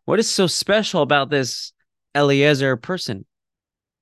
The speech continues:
He doesn't seem that special in the Torah. He's just a, he's a servant. He's an employee. What's, what's the big deal?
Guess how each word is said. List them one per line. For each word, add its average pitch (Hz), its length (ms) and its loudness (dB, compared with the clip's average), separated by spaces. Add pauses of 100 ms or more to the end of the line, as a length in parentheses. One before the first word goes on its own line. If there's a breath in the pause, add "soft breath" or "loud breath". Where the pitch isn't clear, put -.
(1500)
He 147 160 -2
doesn't 190 280 0
seem 185 320 -4
that 151 180 -2
special 151 440 -2
in 123 100 -4
the 104 60 -8
Torah. 220 320 -10
He's 175 100 -8
just - 260 -10
a, 220 280 2
he's 196 200 -2
a 220 60 0
servant. 247 600 -2 (1800)
He's 175 140 -2
an 208 80 0
employee. 208 680 2
What's, - 360 -8
what's 165 280 -2
the 220 60 0
big 202 200 -2
deal? 202 360 -2